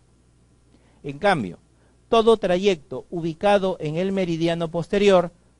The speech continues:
todos tienen forma de semicírculo y todos confluyen al punto medio posterior. Esa es la descripción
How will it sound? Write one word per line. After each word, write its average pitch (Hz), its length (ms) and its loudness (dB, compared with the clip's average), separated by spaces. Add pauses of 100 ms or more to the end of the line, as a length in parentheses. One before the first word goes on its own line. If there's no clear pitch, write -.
(120)
todos 254 560 4 (520)
tienen 170 340 -6
forma 180 420 -4
de 139 100 -6
semicírculo 185 960 -4 (280)
y 170 120 -10
todos 208 560 2
confluyen 214 880 -2 (100)
al 151 220 -4
punto 196 480 -6
medio 170 340 -2
posterior. 110 640 -14 (240)
Esa 190 340 -8
es 160 100 -8
la 160 120 -8
descripción 165 560 -10